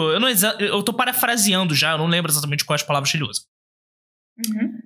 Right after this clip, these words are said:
Speaker 1: E aí isso me dá aquele questionamento, porque é o seguinte: é... eu sou um criador de conteúdo e, assim, praticamente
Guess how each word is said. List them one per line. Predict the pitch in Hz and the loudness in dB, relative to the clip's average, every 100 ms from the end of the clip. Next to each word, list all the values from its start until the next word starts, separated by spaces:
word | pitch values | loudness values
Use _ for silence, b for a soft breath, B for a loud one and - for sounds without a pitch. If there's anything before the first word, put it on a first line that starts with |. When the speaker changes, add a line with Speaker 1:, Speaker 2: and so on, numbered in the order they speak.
| - - - _ - | -18 -20 -20 _ -2
Speaker 1:
E | 269 | 0
aí | 262 262 269 240 | 2 2 0 0
isso | 254 262 | 2 2
me | 247 233 | 2 0
dá | 190 233 | 0 0
aquele | 240 233 220 | 0 -2 0
questionamento, | 240 - 233 240 208 196 202 | 0 0 0 2 0 -2 -4
porque | 214 - | -4 0
é | |
o | 240 | 0
seguinte: | 240 202 151 - 123 - _ _ _ 156 | 2 2 0 0 -4 -10 _ _ _ -2
é... | 165 160 160 156 156 151 147 147 147 - | 0 2 2 2 2 2 2 2 0 -2
eu | 190 262 | -2 2
sou | 262 - 233 185 202 247 269 - _ _ _ _ _ 185 | 2 2 2 2 0 -2 -4 -14 _ _ _ _ _ -4
um | |
criador | 175 165 165 160 | 0 0 2 0
de | 160 | 0
conteúdo | - 185 202 240 202 127 120 117 - _ | 0 -2 0 0 0 0 -2 -4 -10 _
e, | 131 147 175 | -2 0 2
assim, | - 180 120 - _ _ _ - | 2 2 -2 -8 _ _ _ -6
praticamente | 185 - 226 170 170 208 - 240 247 | -2 0 0 0 2 2 2 0 -4